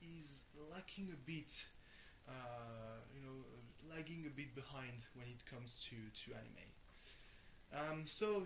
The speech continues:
yeah, anyway, moving on to N X T. So, N X T, it was a house show, so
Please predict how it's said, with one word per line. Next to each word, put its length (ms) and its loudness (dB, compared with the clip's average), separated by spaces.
yeah, 280 4
anyway, 280 8
moving 340 6
on 120 6
to 440 6
N 120 6
X 160 4
T. 320 0
So, 300 6
N 100 4
X 140 4
T, 300 4
it 60 -6
was 320 6
a 280 2
house 160 4
show, 320 4
so 300 2